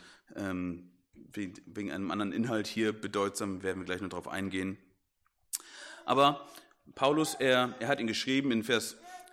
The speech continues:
neun sagt er, ähm, „Ich bitte, nee, so wie ich bin, Paulus der Alte, jetzt aber auch ein Gefangener Christi Jesu.“ Also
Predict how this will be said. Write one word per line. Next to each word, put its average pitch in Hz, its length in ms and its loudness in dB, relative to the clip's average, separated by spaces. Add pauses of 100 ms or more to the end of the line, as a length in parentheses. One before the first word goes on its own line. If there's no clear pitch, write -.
(140)
neun 110 460 4
sagt 117 320 0
er, 120 380 2 (720)
ähm, 113 380 -4 (1500)
„Ich - 200 -6
bitte, 151 400 0 (260)
nee, 110 260 -4 (600)
so 143 200 0
wie 147 60 2
ich 151 220 -2
bin, 196 360 2 (180)
Paulus 151 600 0 (460)
der - 160 -4
Alte, 101 400 -2 (420)
jetzt 101 200 -8
aber 95 220 -2
auch 98 260 0
ein 98 180 -4
Gefangener 92 540 -4
Christi - 420 -10
Jesu.“ 87 480 -6 (540)
Also 135 220 0